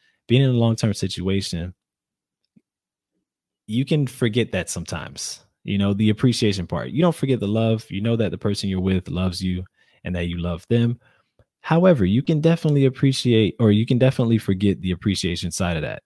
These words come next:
because, you know, you do something all the time for somebody and vice versa. And it come, it becomes routine and normal.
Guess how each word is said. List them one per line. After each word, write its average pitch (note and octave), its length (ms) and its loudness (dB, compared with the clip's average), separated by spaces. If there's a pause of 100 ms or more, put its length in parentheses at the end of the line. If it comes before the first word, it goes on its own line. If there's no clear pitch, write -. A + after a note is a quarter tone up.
(140)
because, F2+ 880 -4 (140)
you G#2+ 80 -2
know, F#2+ 100 0
you G2 180 -2
do A#2+ 200 0
something A2 400 -2
all G2 180 -4
the G2 100 -2
time F#2 340 -4
for - 140 -12
somebody F2+ 560 -2 (960)
and F#2 200 -2
vice F2+ 260 0
versa. E2+ 560 -4 (140)
And F2 460 -4 (540)
it F#2 140 -6
come, G2+ 500 -2
it G#2 80 -2
becomes G2+ 560 -2
routine F#2+ 600 -4 (240)
and F#2 160 -4
normal. F#2+ 480 -4